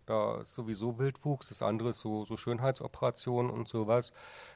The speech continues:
Die haben ja dann auch eine medizinische oder psychologische Indikation. Also wenn du eine unglaublich schiefe Nase hast, dann zahlt dir halt das die Krankenkasse und da wird dann schon mal sowieso anerkannt, äh,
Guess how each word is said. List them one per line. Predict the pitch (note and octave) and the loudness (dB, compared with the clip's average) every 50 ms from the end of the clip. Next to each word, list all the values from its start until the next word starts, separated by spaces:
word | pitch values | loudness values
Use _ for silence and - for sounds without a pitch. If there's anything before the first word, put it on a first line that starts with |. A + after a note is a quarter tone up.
| - | 0
Die | - A2+ G2+ | 2 4 6
haben | G#2+ A2+ A#2 A#2+ | 6 6 6 6
ja | A#2+ A2 A2 G#2+ | 6 6 6 6
dann | A2 G#2+ G#2 | 6 4 4
auch | - F2+ G#2+ G#2+ A2+ | 2 2 2 2 2
eine | A#2+ A2+ | 2 2
medizinische | G#2+ G#2 G#2+ G2+ - - A2 G#2+ A2+ A#2+ - - - | 2 2 0 -2 -2 -4 0 2 2 2 2 0 -4
oder | G#2 G2+ G2 G2+ G2+ | -4 -2 0 0 0
psychologische | - - B2 - - A2 F#2 G2 G#2 G#2+ A#2 - - G#2+ | 0 -4 -10 -10 -8 -8 -6 -6 -4 -4 -4 -6 -6 -6
Indikation. | G#2+ G#2 G#2 G#2 G2+ - - F#2+ - - - - F#2+ G#2 A2 G#2 | -6 -4 -6 -6 -6 -8 -8 -8 -8 -8 -6 0 4 4 4 4
Also | F2+ E2 F2 G2+ G2+ F#2 | 4 2 0 0 0 0
wenn | G2+ G2+ G#2 | 0 0 2
du | G#2 | 0
eine | G#2 G#2+ A2 | 0 0 0
unglaublich | G#2+ G#2 G2 G#2 G#2 G2+ G2+ - - A#2+ G#2+ - | -2 -2 0 2 2 2 2 2 -2 -6 -6 -4
schiefe | - B2 A2+ - - G2+ | -4 -4 -6 -4 -4 -2
Nase | F#2 F#2 F2+ F#2 G2+ G#2 A2 G2 | 0 2 2 2 2 2 0 -2
hast, | G2 G2 F#2+ - - | 0 -2 -2 -2 -6
dann | G2 F2+ | -8 -6
zahlt | - - F#2 F#2+ F#2+ - | -2 0 2 2 2 2
dir | A#2+ G#2 | 0 0
halt | G2+ F#2+ F2+ | 0 0 -2
das | G#2 - - | -4 -6 -6
die | - G#2 | -10 -12
Krankenkasse | - - F#2 F#2 G2 - B2+ A#2 - A2+ A2 - - B2+ A2+ | -4 -2 -2 -2 0 -2 -6 -4 -2 -2 -4 -2 -2 -2 -2
und | - - - - - - - - - - | -2 -6 -12 -18 -18 -18 -18 -20 -4 0
da | G#2 F#2 E2+ | 0 2 2
wird | A2 G#2+ | 4 4
dann | A#2 A2 G#2+ | 4 4 4
schon | - - G#2 | 2 0 2
mal | G#2 G2+ G2+ | 2 2 2
sowieso | F#2+ A2 G#2 G#2+ G#2+ F#2+ G2+ G#2+ G#2 - | 2 -2 -4 -4 -4 -2 0 0 0 0
anerkannt, | F#2+ F#2 G2+ F#2+ F#2+ - - - F2 E2+ G2 F#2+ - - - - - - - - _ _ - | 0 -2 -2 -2 -2 -4 -4 -4 -2 -2 -2 -4 -6 -12 -20 -20 -20 -20 -20 -20 _ _ -4
äh, | - E2+ E2+ E2+ | -2 0 2 2